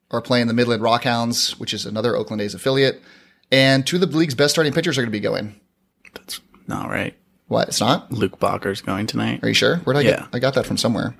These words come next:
Speaker 2: I don't
Speaker 1: All right,
Speaker 2: know.
Speaker 1: what do you got then?
Speaker 2: My boy, you remember I brought him up a couple weeks ago, kind of no name, but having a great year. Starting for the Poodle, for our Soddies tonight.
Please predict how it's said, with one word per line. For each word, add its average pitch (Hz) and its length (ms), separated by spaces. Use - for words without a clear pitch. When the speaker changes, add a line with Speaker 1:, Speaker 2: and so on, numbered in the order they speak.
Speaker 2:
I - 60
don't 98 100
Speaker 1:
All 131 80
right, 120 60
Speaker 2:
know. 98 40
Speaker 1:
what - 80
do - 60
you 120 60
got 101 180
then? - 300
Speaker 2:
My 123 160
boy, 127 500
you 113 140
remember 110 320
I 95 80
brought 101 200
him 101 80
up 98 120
a - 40
couple 101 260
weeks 104 160
ago, 117 200
kind 101 220
of 95 60
no 101 180
name, 110 320
but 101 260
having 98 340
a 92 40
great 98 220
year. 104 360
Starting 104 360
for 101 100
the 98 80
Poodle, 120 440
for - 260
our 101 180
Soddies 120 520
tonight. 139 380